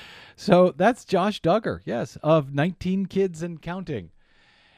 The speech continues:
And now, e-, earlier, he has since stepped down from the Family Research Council because it turned out that, uh, when he was younger, a few years ago, I guess, uh, actually,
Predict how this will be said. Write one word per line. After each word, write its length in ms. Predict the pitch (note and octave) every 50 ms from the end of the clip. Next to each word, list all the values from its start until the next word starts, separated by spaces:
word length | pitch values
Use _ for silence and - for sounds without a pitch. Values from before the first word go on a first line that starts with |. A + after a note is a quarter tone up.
| _ _
And 180 | - C#3+ D#3+ E3
now, 240 | E3 E3 E3 E3
e-, 40 | D3+
earlier, 560 | - F3 E3 - G3+ A#3+ C4+ C4 A#3+ G#3 F#3 E3+
he 160 | C#3+ E3+ F#3
has 180 | E3+ F3+ F3 -
since 320 | - B3+ D4 C#4+ - -
stepped 280 | - - A3+ - D3+ D3+
down 280 | F#3 G3 A3 A#3+ A3
from 160 | F3+ F#3 D3
the 60 | B2+ A2
Family 280 | - C#3 C#3 C3+ C3
Research 380 | C3 C3 C3 - C3 B2 A2 -
Council 340 | - C3+ A#2 A#2 - F3 F3+
because 260 | F#3+ - D#3+ D3 C#3+
it 80 | C#3+
turned 280 | - D#3 D3+ D#3 D#3 C#3
out 300 | C3+ B2+ C3 C#3 C#3 -
that, 240 | C#3+ C3 A#2+ - C#3
uh, 140 | C3 B2 B2
when 280 | A2+ A#2+ C3+ C3+ C3+
he 160 | C3+ C3 C#3
was 240 | C3+ C3 B2+ A#2 A2
younger, 340 | C3+ D3+ G#3 B3 G3 F3 G3+
a 40 | G#3+
few 140 | - D3 C#3+
years 280 | C3 C3+ E3 A3 A#3
ago, 240 | G#3 D3+ D#3 D#3 F3
I 100 | E3 C3+
guess, 340 | C3 D3+ F3+ G#3+ - - -
uh, 500 | - - C#3 C#3+ D3 D3 D3 D3 C#3+ C3+ C#3+
actually, 680 | D3+ D3+ D3+ C#3+ - - D#3+ D3+ D#3 D#3 D#3 D3+ C#3+